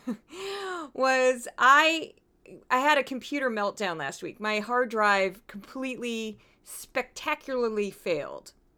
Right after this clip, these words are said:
Like, catastrophic failure. I've never seen anything like it. It blew up, basically. My entire, uh, laptop just went black. Suddenly, I heard a pop.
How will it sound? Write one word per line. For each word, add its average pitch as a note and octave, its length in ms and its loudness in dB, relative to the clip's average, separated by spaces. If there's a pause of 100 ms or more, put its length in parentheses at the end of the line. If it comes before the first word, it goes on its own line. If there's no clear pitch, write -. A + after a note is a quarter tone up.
(300)
Like, G#3 240 -2
catastrophic B3 720 0
failure. C#3+ 340 -4
I've G#3 160 0
never A#3 280 0
seen A#3 180 -6
anything F#3+ 320 -6
like D#3 240 -6
it. A2 160 -12
It A#3 240 2 (720)
blew D#4+ 280 2
up, G#3+ 340 6
basically. F3+ 540 -4
My F#3 180 -2
entire, B3 760 4
uh, F3 400 2
laptop A3 800 2
just G3 180 -10
went G3+ 200 -8
black. A3 520 6 (120)
Suddenly, A#3+ 560 -2
I F3+ 120 0
heard F#3 200 -8
a E3 60 -6
pop. G#3+ 540 2